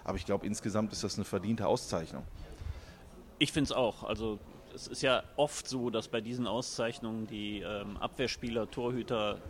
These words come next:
Speaker 2: viel zu kurz kommen, ne? Man schaut immer, wie du gesagt hast, auf die Stürmer, auf die Jungs, die Tore machen und sehr auffällig sind. Entspre-, entsprechend hat sich Matze auch, äh, gewundert oder war überrascht.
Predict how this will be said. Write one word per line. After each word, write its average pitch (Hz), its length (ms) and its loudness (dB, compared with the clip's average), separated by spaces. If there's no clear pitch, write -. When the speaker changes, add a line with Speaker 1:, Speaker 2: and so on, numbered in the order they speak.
Speaker 2:
viel 180 140 0
zu 143 120 0
kurz - 340 0
kommen, 151 300 4
ne? 143 100 2
Man 120 160 2
schaut 135 280 2
immer, 123 220 2
wie 123 60 0
du 120 60 -2
gesagt 123 340 4
hast, - 140 -2
auf 104 100 -2
die 123 120 -4
Stürmer, 156 340 0
auf 117 160 0
die 127 120 -4
Jungs, 131 260 0
die 120 100 -4
Tore 143 340 0
machen 123 300 0
und 110 100 -4
sehr 113 180 4
auffällig 127 420 -2
sind. 123 300 -2
Entspre-, - 380 2
entsprechend 127 480 0
hat 120 120 4
sich 123 160 -2
Matze 120 320 2
auch, 117 160 2
äh, 104 120 -4
gewundert 123 400 4
oder 104 160 4
war 113 140 8
überrascht. 120 600 4